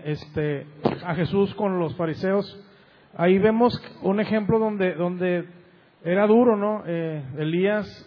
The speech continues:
Jesús y Pablo fueron duros, pero es una diferencia entre los que confunden, nos confunden en la doctrina, a una persona que, que a lo mejor no es un anciano, eh,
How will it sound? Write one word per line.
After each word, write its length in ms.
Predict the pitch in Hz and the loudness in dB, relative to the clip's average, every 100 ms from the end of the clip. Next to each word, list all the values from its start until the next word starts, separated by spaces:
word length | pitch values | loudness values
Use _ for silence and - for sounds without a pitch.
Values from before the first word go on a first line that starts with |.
| - - - | -20 -20 -8
Jesús 520 | 160 151 190 202 202 | -6 -2 2 2 0
y 60 | 170 | -8
Pablo 360 | 160 175 185 190 | -4 -2 -2 -4
fueron 260 | 190 190 196 | -2 -2 -2
duros, 280 | 196 196 - - - _ _ - | -2 -4 -8 -20 -20 _ _ 2
pero 500 | 175 185 180 180 170 - - - - _ _ _ _ _ - | 2 4 4 2 0 -10 -18 -18 -18 _ _ _ _ _ -4
es 140 | 180 | 0
una 160 | 226 240 | 2 2
diferencia 600 | 214 208 208 196 226 226 | 2 0 0 0 -2 -2
entre 200 | 202 208 | -8 -12
los 120 | 190 | -12
que 100 | - | -10
confunden, 840 | 185 180 175 208 220 247 247 214 - - _ _ _ _ | -4 -2 2 2 4 2 0 -6 -14 -20 _ _ _ _
nos 160 | 170 160 | -6 -4
confunden 440 | 185 170 196 220 | -4 -2 0 0
en 60 | 233 | 2
la 80 | 226 | 0
doctrina, 580 | 208 - 214 208 202 196 - - - - - _ - | 0 -2 0 0 -2 -8 -14 -20 -20 -20 -20 _ -2
a 120 | 160 | 0
una 220 | 175 214 | 2 0
persona 520 | 214 185 208 208 202 | 2 0 0 0 -2
que, 340 | 202 165 147 - - _ _ | -2 -4 -4 -8 -20 _ _
que 80 | 156 | -8
a 40 | |
lo 80 | 156 | -6
mejor 240 | 156 170 | -4 -2
no 60 | 202 | -2
es 80 | 202 | -2
un 100 | 220 | 0
anciano, 520 | 214 214 202 196 202 - - - _ _ _ - | 0 0 -2 -2 -6 -12 -20 -20 _ _ _ -6
eh, 480 | 165 165 165 156 151 | 0 2 2 2 0